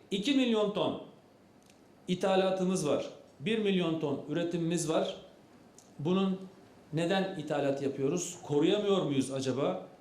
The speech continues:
Gümrük vergisi oranlarımız son derece düşük. Ancak bugünkü konumuz bu değil. Bugünkü konumuz bir üretici kuruluş olan ve üreticilerce kurulan bir kooperatif birliğinin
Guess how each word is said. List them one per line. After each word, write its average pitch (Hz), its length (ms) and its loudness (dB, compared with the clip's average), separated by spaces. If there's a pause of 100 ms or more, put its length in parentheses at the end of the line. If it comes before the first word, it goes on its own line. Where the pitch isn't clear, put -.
Gümrük 180 400 0
vergisi 147 400 -2
oranlarımız 151 800 -2 (280)
son 160 340 -4
derece 131 340 0
düşük. - 220 -8 (1160)
Ancak 170 520 -2
bugünkü 220 420 -2
konumuz 185 540 0
bu 160 120 -2
değil. 143 300 2 (340)
Bugünkü 208 420 -2
konumuz 190 580 0 (560)
bir 214 360 0
üretici 180 460 0
kuruluş 160 440 -2 (100)
olan 151 380 0 (840)
ve 143 240 -2
üreticilerce 165 760 0
kurulan 160 420 0 (300)
bir 185 180 -4
kooperatif 180 720 -2
birliğinin 175 580 2